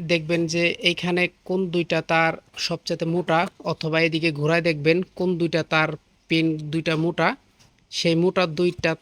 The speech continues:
তার এখানে আপনি ডাইরেক্ট করে দিতে পারেন। ডাইরেক্ট করে তারপর আপনি সেলফ মারলে যদি সেলফ স্টার্ট হয়, তাহলে বুঝবেন যে এই সুইচটা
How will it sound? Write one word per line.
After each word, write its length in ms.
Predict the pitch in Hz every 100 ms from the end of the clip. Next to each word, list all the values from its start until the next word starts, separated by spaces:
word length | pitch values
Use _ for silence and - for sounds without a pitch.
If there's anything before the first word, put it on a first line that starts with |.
| -
তার 240 | 175 208 247 _ - - _ _ -
এখানে 280 | 180 180 180 170
আপনি 140 | 190 160
ডাইরেক্ট 280 | 175 175 165
করে 120 | 180 170
দিতে 160 | 175 185 170
পারেন। 220 | 175 254 254 - 175
ডাইরেক্ট 300 | 160 160 165 -
করে 160 | 185 247 330 _ - _ _ -
তারপর 260 | 156 170 165
আপনি 140 | 160 175 156 -
সেলফ 200 | 180 170 175
মারলে 300 | 175 170 185 262 - - - 160
যদি 180 | 165 165 -
সেলফ 180 | 165 - 180
স্টার্ট 200 | 185 180
হয়, 120 | 233 226
তাহলে 200 | 180 175 175
বুঝবেন 300 | 165 170 185 196
যে 80 | 285 - _ _ _ -
এই 140 | 175 180 -
সুইচটা 360 | 175 - 233